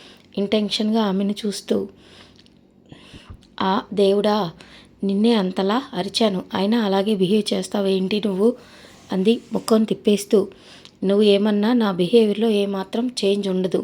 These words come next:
నాకు నచ్చిందే చేస్తా, నేను అనుకుంటేనే జరుగుతుంది, నేను అలానే ఉంటాను." "మరి నా ఇష్టంతో పని లేదా? నీ ఇష్టానికి వాల్యూ ఇచ్చాను కాబట్టి త్రీ మంత్స్గా నీ మీద చేయి వేయకుండా ఉన్నానే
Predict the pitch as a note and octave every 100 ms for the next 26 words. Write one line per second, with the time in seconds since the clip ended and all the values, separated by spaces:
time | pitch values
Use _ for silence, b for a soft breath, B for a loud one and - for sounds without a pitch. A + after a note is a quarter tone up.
0 | B B B B B B - F#3+ F#3+ G3+
1 | G3 - A3 A3+ A3 F#3+ - F3 F3 -
2 | F#3+ G3+ F#3+ G3+ A3+ G#3+ A#3 B3+ A#3 G#3
3 | F#3+ G3 G3+ F#3+ F#3 - B B B B
4 | G3 G#3+ G3+ F#3+ G3+ A3 G#3 F#3+ G3+ F#3
5 | E3+ - - _ _ _ _ _ _ _
6 | _ B B B B B _ - G3 F#3+
7 | F#3 F3+ - G#3 G#3 G#3 - F#3 G3+ G3
8 | G3 C#4+ - B B B B - G3+ G3
9 | A3+ A3 A3 F#3+ F#3+ G#3 G3+ G3+ G#3 G3
10 | F#3 F3+ F#3 A3+ A#3 - G3+ G3+ G3+ G#3+
11 | A3 C#4 B B B _ A3 G#3 G#3 G3+
12 | A3 - G3 G3+ G3+ F#3+ G3+ F#3+ G#3 G3
13 | F#3 F#3+ F3+